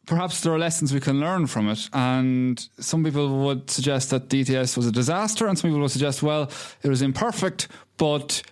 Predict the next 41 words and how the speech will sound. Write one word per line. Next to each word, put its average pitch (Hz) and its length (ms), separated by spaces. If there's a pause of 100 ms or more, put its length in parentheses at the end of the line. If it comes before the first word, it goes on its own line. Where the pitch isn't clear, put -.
(120)
it 139 120
was 139 360
perhaps 139 380
the 127 80
best 139 340
given 151 340 (600)
the 143 80
political 147 340
strains, 131 520
constraints 139 640
that 123 140
were 120 120
at 113 140
play. 127 580
Um, 117 560 (360)
but 170 100
perhaps 208 400
maybe 196 180
you 170 60
can 165 120
help 165 260
us, 143 300 (440)
tell 170 140
us 156 80
what 160 120
you 226 120
think 202 180
about, 131 260 (140)
uh, 107 80 (160)
where, 151 180
where 151 120
you 143 100
fall 143 200
on, 135 180
on 135 140
that 135 280
situation 123 640
in 135 80
terms 131 160
of 127 60
evaluating 127 720